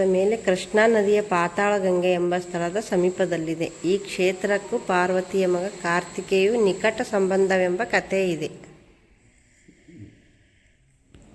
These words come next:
ಮಹಾಕಾಳೇಶ್ವರ ಇದು ಎಲ್ಲದಪ್ಪ ಅಂತಂದ್ರೆ ಮಧ್ಯಪ್ರದೇಶದ ಉಜ್ಜಯಿನಿಯ ದಟ್ಟ ಮಹಾಕಾಲ ಅಡವಿಯಲ್ಲಿ ಮಹಾಕಾಳೇಶ್ವರ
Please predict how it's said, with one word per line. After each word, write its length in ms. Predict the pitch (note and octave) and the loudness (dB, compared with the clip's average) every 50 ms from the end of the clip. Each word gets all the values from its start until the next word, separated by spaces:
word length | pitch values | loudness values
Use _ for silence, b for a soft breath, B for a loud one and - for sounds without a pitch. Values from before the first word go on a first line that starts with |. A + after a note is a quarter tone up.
| - - - - - _ - - _ _ _ _ _ _ _ _ _ _ _ - | -20 -20 -20 -20 -20 _ -20 -20 _ _ _ _ _ _ _ _ _ _ _ -6
ಮಹಾಕಾಳೇಶ್ವರ 1300 | G3 F#3 F#3 F3 F3+ G3 G3 G#3 G#3 G#3 - F#3 F3 E3+ F3 F3 F3+ F#3 F3+ F3+ - - - F#3 F3 E3 - - - - - - - - - - _ _ _ _ _ _ _ _ _ _ _ _ _ _ _ _ _ _ _ _ _ _ _ _ _ _ _ _ _ b b b b b b b - | -4 -4 -4 -4 -4 -8 -8 -8 -10 -10 -6 -4 -4 -2 -2 -4 -4 -4 -6 -6 -10 -10 -6 -6 -8 -8 -8 -12 -14 -18 -18 -18 -20 -20 -20 -20 _ _ _ _ _ _ _ _ _ _ _ _ _ _ _ _ _ _ _ _ _ _ _ _ _ _ _ _ _ b b b b b b b -8
ಇದು 300 | G3+ G3+ F3+ F3+ A3 A3 | -8 -8 -4 0 2 4
ಎಲ್ಲದಪ್ಪ 640 | G#3+ G3+ F#3+ F#3+ F#3+ F#3+ F#3 F3+ F3+ F3+ - - F#3 | 4 4 4 2 0 0 -2 -2 -4 -6 -6 -8 -6
ಅಂತಂದ್ರೆ 640 | F3+ F#3 F#3 F3+ F3 F3 F3+ F3 F3+ F#3+ A#3+ B3+ | -4 -4 -4 -4 -4 -4 -4 -4 -2 -2 -2 -2
ಮಧ್ಯಪ್ರದೇಶದ 1080 | A#3+ G#3+ G3+ G3 F#3+ - G#3+ G#3+ G#3+ - F#3+ F#3+ E3+ F3 F3+ F#3 F3+ F3+ G3 F#3 E3+ F#3+ G#3+ A#3 | -2 -2 -2 -2 -2 -2 -4 -4 -2 -2 -4 -4 -2 0 -2 -2 -2 -4 -4 -4 -2 -2 -2 -2
ಉಜ್ಜಯಿನಿಯ 680 | G#3+ F#3+ F3 D3+ - - G3 F#3+ G3 F#3+ F#3 F#3 F#3+ F#3 | -2 -4 -4 -6 -4 -2 -2 0 0 0 0 0 -2 -2
ದಟ್ಟ 380 | D#3+ F3+ F3+ F3+ - - F#3 G3+ A3 C#4 - - B B B B B B B - | -2 -4 -8 -8 -8 -8 -6 -6 -6 -6 -10 -18 B B B B B B B -4
ಮಹಾಕಾಲ 800 | E3+ F3 E3 E3+ G3+ G#3 A3 A3 G#3+ - G3+ F#3 F3+ F#3 F#3 F#3 F3+ | -4 -4 -4 -6 -8 -8 -8 -8 -8 -8 -6 -6 -4 -4 -4 -2 -4
ಅಡವಿಯಲ್ಲಿ 720 | E3+ D#3+ F3 F3 F3 F#3 F#3 F#3 F3 E3+ F3 F3 G#3+ B3 | -4 -4 -4 -4 -4 -4 -4 -4 -4 -4 -4 -6 -4 -4
ಮಹಾಕಾಳೇಶ್ವರ 1120 | A#3 F#3+ F3 F3 F#3 G3 G#3+ G#3+ - - F#3 F3 E3+ F3 F3+ F#3 F3+ - - - F#3+ F3+ | -2 -2 -2 -2 -4 -4 -6 -8 -6 -4 -4 -2 -2 -2 -2 -4 -6 -10 -10 -8 -6 -6